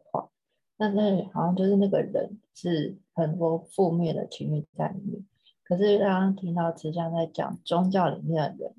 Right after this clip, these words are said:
那感觉又是一个很美的东西。因为好像就是在东方里面有讲说，忍耐是一种美德，就是，呃，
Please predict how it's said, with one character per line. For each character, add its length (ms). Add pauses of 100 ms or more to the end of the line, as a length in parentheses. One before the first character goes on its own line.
那 120
感 280
觉 140
又 160
是 160
一 80
个 400 (260)
很 180 (200)
美 240
的 340
东 220
西。 340 (640)
因 120
为 340
好 100
像 160
就 120
是 100
在 440
东 180
方 160
里 80
面 200
有 280
讲 320
说， 580
忍 200
耐 220
是 140
一 40
种 360
美 220 (120)
德， 240 (400)
就 120
是， 380 (560)
呃， 400